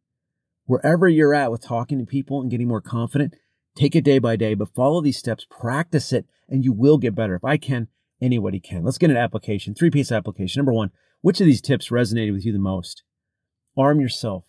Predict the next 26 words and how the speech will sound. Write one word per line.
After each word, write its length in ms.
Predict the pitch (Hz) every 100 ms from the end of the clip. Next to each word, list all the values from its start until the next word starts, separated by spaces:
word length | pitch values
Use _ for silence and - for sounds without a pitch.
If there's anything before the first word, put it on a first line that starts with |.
| _
before 580 | 117 - - 139 139 135
the 140 | 120
situation. 840 | 131 127 - 120 113 107 107 107 104
Get 200 | 127 127
ready. 320 | 117 107 104 _ _
People 280 | - 139 139
are 100 | 147
everywhere. 340 | 135 131 123 120
We're 80 |
gonna 240 | 107 113 123
meet 160 | 131
new 140 | 123 120
people. 420 | - 120 139 170 _ _ _ _ _ _
Which 220 | - 147 160
of 80 |
these 160 | 135 127
can 180 | - 127
you 120 | 120
apply 380 | 110 - 110 98
tomorrow? 440 | - 104 98 90
Number 200 | 98 117
two, 360 | - - 127 92 _ _ _ _
growth 600 | 117 143 196 190 - - _ _ _ _ _ _ _ _
can 140 | 131
be 100 | 123
hard. 460 | 104 - 123 117